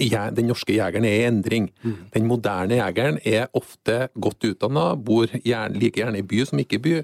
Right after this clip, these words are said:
Speaker 2: Mm.
Speaker 1: er, begynner å bli snart like ofte kvinne som ikke kvinne. Og det siste så var vel også at, eh, andel innvandrerkvinner begynner å gå opp. Og det er, eh, det, men skjer, skjer herre av seg selv?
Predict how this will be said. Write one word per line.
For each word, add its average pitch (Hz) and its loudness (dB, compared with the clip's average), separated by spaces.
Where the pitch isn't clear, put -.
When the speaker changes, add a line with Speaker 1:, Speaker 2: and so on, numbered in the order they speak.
Speaker 2:
Mm. 101 -12
Speaker 1:
er, 123 0
begynner 117 -2
å 101 0
bli 117 4
snart 117 -2
like 117 0
ofte 104 0
kvinne 95 2
som 120 2
ikke 117 -2
kvinne. 156 2
Og 147 4
det - -2
siste - -2
så 151 0
var 127 0
vel 110 2
også - 0
at, - -6
eh, 57 0
andel 107 0
innvandrerkvinner 104 -2
begynner 185 4
å 143 2
gå - 0
opp. - -10
Og 107 -4
det 123 0
er, 208 2
eh, 190 0
det, 151 -2
men 156 4
skjer, 147 0
skjer 143 2
herre 127 2
av 139 2
seg 160 -2
selv? - -2